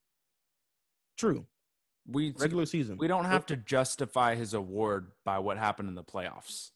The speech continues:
Speaker 2: 'cause it's a
Speaker 1: 'Cause
Speaker 2: regular season award.
Speaker 1: Yeah. If we did it by the reg-, by the postseason,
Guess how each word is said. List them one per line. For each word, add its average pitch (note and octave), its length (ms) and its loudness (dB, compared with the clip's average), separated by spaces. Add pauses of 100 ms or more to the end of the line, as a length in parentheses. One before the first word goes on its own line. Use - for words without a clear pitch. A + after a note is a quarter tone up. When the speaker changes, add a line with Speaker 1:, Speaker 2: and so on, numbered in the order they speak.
(440)
Speaker 2:
'cause B2 160 0
it's A#2+ 140 -2
a A#2+ 60 6
Speaker 1:
'Cause G#2+ 80 4
Speaker 2:
regular A2+ 400 4
season G#2 320 0
award. F#2 360 0 (540)
Speaker 1:
Yeah. A#2+ 280 -2 (800)
If B2+ 80 -8
we C#3+ 80 -2
did F#3+ 100 6
it F3+ 100 4
by E3+ 140 8
the D#3+ 100 6
reg-, C#3+ 240 4
by C3+ 120 4
the C#3+ 80 0
postseason, G#3+ 640 0